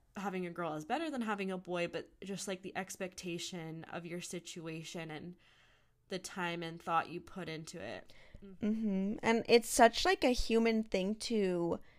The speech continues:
Speaker 2: dream like that. Like, we're so prone to plan and think in our heads, like, this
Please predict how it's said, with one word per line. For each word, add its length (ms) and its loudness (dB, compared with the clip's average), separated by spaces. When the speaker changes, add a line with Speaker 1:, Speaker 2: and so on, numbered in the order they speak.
Speaker 2:
dream 400 8
like 240 0
that. 280 10
Like, 220 8
we're 420 8
so 420 8
prone 540 2
to 680 2
plan 800 0
and 340 6
think 240 6
in 100 4
our 140 4
heads, 480 6
like, 340 4
this 600 0